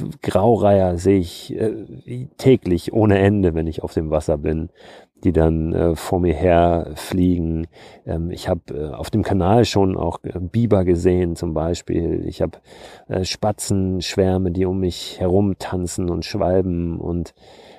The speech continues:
äh, Entenfamilien, die kilometerweit vor mir her schwimmen. Ich hatte einen riesigen Schwan, der so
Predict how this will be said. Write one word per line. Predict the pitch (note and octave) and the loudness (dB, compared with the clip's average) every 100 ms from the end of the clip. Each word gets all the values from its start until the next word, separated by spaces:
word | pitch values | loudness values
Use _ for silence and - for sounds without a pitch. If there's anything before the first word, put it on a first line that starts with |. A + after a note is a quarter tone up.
| _ | _
äh, | - - - _ C3 C3 B2+ C3 | -8 -8 -10 _ -10 -8 -8 -4
Entenfamilien, | C3 B2 B2+ G2 A2 G#2 G#2+ G2+ G2 F#2 F2 | 0 0 0 -4 -2 0 2 2 2 0 0
die | G2 F#2+ | 0 0
kilometerweit | - G#2 F#2+ G#2 F#2+ F2+ F2 - | 0 2 4 4 4 2 0 -2
vor | F2 | -4
mir | F#2 | -2
her | E2+ F2+ | -2 -2
schwimmen. | F2+ - F#2 F2 | -4 -4 -6 -4
Ich | E2+ - | -8 -8
hatte | - | -6
einen | F#2 F#2 | -4 -4
riesigen | E2+ A#2+ A#2 G#2 G2 | 0 2 2 0 -4
Schwan, | - - F2+ G2+ G2+ G2+ | -8 -8 -8 -6 -4 0
der | F2 F2 - _ - - _ _ _ - | 2 0 -2 _ -20 -20 _ _ _ -12
so | F#2 G2 C3+ B2 G#2 | 0 4 6 4 0